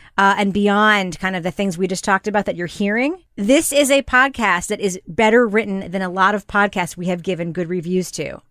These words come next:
Honestly, if you just listen to the way they write in and out of tape, it's done professionally. It makes sense. They do not repeat what's in the tape on either side of it. They say, you know, "So-and-so went to this place," and then it cuts to the person saying,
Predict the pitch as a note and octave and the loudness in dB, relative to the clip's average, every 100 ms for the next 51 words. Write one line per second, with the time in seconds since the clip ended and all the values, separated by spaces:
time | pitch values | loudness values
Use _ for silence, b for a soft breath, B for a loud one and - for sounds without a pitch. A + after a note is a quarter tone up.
0 | - G#3 A3 G3+ - D3 - b b - | 0 2 2 0 -6 -10 -12 b b -2
1 | G#3+ A#3+ A3 - A#3 B3 D4+ C#4 C4+ B3 | 2 4 2 4 2 4 0 0 0 2
2 | A3+ A3 G3 F#3+ G3 A3 G#3 A3 - - | 2 0 -2 -2 -2 0 0 -2 -6 -6
3 | F#3 G3 - b b b G3+ - A3 G3+ | -6 -6 -14 b b b -6 0 2 2
4 | F3+ F3+ - G#3 - C#4+ D4 D4+ D4+ D4+ | 0 -8 -6 -6 -2 -2 0 0 -2 -6
5 | b b b - F#3 F#3 - - B3+ B3+ | b b b -4 -2 -4 -4 -2 0 2
6 | C#4+ - b b - G3+ G3+ D#3+ A#3+ B3 | 0 -4 b b 0 4 4 4 4 6
7 | B3 A3+ A3+ - A#3+ C4 D#3 G#3 - G#3+ | 4 2 -2 -2 -2 0 0 -2 0 -2
8 | A#3 - B3 C4+ A#3 G#3+ F#3+ F#3+ F#3 G3+ | -2 -2 0 0 0 -2 -2 -2 -2 -2
9 | F#3+ A3 A3 B3+ A#3 F3+ F3+ - F#3+ F3+ | -2 -2 -4 -4 -2 -2 -2 0 0 0
10 | F3+ E3+ B B B B F#3 F#3+ F3 E3+ | -2 -6 B B B B -4 0 0 -2
11 | - A3+ G#3+ A3 G3+ A3+ G3 G3+ G3 F#3 | -2 2 4 4 2 0 2 0 -2 -2
12 | F3 - A#3+ C4 D4+ - b b - G3 | -4 0 2 2 0 -4 b b -2 -2
13 | F#3 - G#3+ - G3 G#3+ G#3 G#3 F#3+ G3+ | 0 -2 -2 -2 -4 -2 -2 -2 -4 -2
14 | F#3+ F#3 F#3 | 0 -2 -6